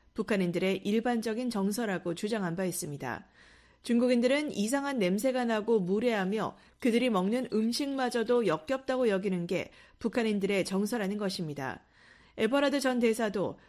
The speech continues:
북한이 중국에 의존한다는 점을 분하게 여긴다는 점과, 중국 경제인들이 북한에서 북한 근로자들을 극도로 무시하는 것이 이유라고 설명했습니다.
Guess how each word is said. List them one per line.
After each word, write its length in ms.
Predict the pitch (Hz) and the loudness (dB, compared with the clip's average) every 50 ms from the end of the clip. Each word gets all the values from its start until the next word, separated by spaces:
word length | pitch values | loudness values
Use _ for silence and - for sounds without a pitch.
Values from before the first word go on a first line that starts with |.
| _ _ | _ _
북한이 380 | - 247 - - 233 226 247 240 | -4 -2 2 2 2 2 2 0
중국에 520 | - 233 220 220 233 214 247 240 247 240 - | 0 0 0 0 2 2 4 4 4 4 2
의존한다는 720 | 214 226 240 - 269 269 277 269 262 262 247 240 240 226 | 2 0 0 0 -2 -2 -2 -4 -4 -2 -2 0 -2 -2
점을 340 | 214 214 190 202 240 262 262 | 0 0 0 0 0 -2 -4
분하게 480 | - - 233 240 277 285 277 277 269 233 | -4 -4 -2 -2 0 -2 -2 0 0 2
여긴다는 540 | 185 165 175 208 202 202 202 190 190 185 | 2 0 0 -2 -2 -2 -2 0 -2 -2
점과, 500 | 185 185 160 160 160 - 156 143 107 - - - - - _ _ _ _ | -2 -2 -4 -6 -6 -6 -4 -4 -6 -6 -8 -18 -20 -20 _ _ _ _
중국 280 | - 226 220 226 262 | -2 0 2 2 0
경제인들이 760 | 254 - 214 196 202 202 240 247 233 214 202 208 196 220 226 | 2 2 0 2 2 2 4 2 2 2 2 0 2 0 0
북한에서 680 | 220 - 190 - 220 196 185 180 175 175 202 170 139 - - - - _ | 0 -4 -6 -4 -2 -2 -2 -2 -2 -4 -4 -6 -6 -8 -10 -20 -20 _
북한 340 | - 240 196 - 240 233 233 | -4 -2 0 2 2 2 2
근로자들을 680 | 226 - 220 220 220 214 214 214 185 196 196 247 262 | 2 2 4 4 4 4 2 0 0 2 2 2 2
극도로 520 | 254 - 233 185 - - 240 240 247 247 220 | 2 -2 -4 -4 0 2 4 6 6 6 4
무시하는 500 | 185 208 247 247 - 285 254 247 247 240 | 4 2 0 0 0 -2 -2 -2 -2 -2
것이 400 | 220 220 202 190 233 226 220 - | -2 -2 -2 -2 -2 -4 -4 -4
이유라고 460 | - 202 208 226 233 214 165 151 160 | -4 -2 0 0 0 0 -2 -2 -4
설명했습니다. 960 | - - 226 233 233 226 202 180 170 - 156 143 143 143 135 113 80 - - | -4 -4 -4 -4 -2 -2 -4 -4 -6 -6 -8 -10 -10 -10 -8 -10 -10 -10 -14